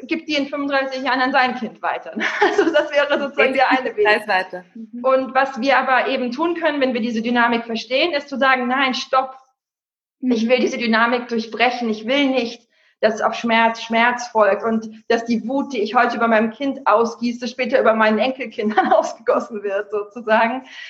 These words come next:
Speaker 1: sondern ich möchte Verantwortung übernehmen für diese Wut.“ Und das heißt nicht, ich schlucke die einfach runter oder ich erlaube mir nicht, die zu haben,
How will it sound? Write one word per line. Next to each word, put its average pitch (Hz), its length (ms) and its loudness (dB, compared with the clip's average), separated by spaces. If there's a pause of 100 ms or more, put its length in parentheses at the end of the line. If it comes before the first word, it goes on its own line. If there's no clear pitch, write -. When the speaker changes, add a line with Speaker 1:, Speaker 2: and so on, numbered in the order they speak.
Speaker 1:
sondern 254 160 6
ich 247 60 -4
möchte 254 180 0
Verantwortung 240 520 2
übernehmen 214 540 4
für 214 160 -12
diese 214 320 0
Wut.“ 196 180 -4
Und 226 80 2
das 240 180 0
heißt 247 280 -2
nicht, 339 300 -2 (320)
ich 254 140 -6
schlucke 262 280 -2
die 220 120 0
einfach 214 500 -6
runter 359 340 0 (800)
oder 254 300 4
ich 240 100 -2 (160)
erlaube 262 400 4
mir 269 200 -2
nicht, 254 260 -6
die 254 140 -8
zu 214 200 -4
haben, 311 300 -2